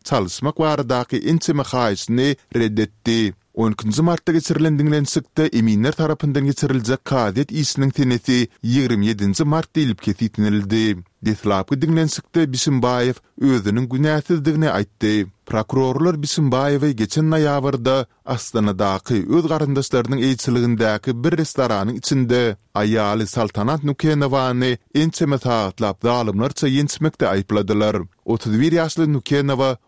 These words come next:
urular täbäpli soňundan jan berdi. Bisimbaýewiň günäsi subut edilse, oňa ýigirme ýyl içeline türme tutsaklagy berilip biliner. Kyrgyzstanda mundan iki ýyl ozal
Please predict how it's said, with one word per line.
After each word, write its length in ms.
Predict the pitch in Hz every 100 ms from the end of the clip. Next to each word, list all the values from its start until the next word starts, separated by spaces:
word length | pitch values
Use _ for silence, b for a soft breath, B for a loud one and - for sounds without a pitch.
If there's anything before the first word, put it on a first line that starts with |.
| -
urular 380 | 151 123 104 147
täbäpli 580 | 160 147 139 127 123 135
soňundan 580 | - 139 110 104 135 120
jan 360 | 107 98 98
berdi. 500 | 101 98 98 107 98 87 -
Bisimbaýewiň 760 | 107 110 - 107 104 127 147 151
günäsi 380 | 151 160 147 151
subut 300 | 156 151 151
edilse, 500 | 147 147 139 170 156 - -
oňa 260 | 131 117 101
ýigirme 420 | 92 107 156 175
ýyl 100 | 160
içeline 360 | 151 151 135 127
türme 300 | - 117 151
tutsaklagy 640 | - 160 147 127 135 123
berilip 360 | 170 151 117 107
biliner. 500 | 101 104 104 95 90 _ _ _ _ _ -
Kyrgyzstanda 800 | 104 107 120 - 131 131 135 175
mundan 360 | 160 135 131 147
iki 240 | - - 180
ýyl 80 | 139
ozal 320 | 151 156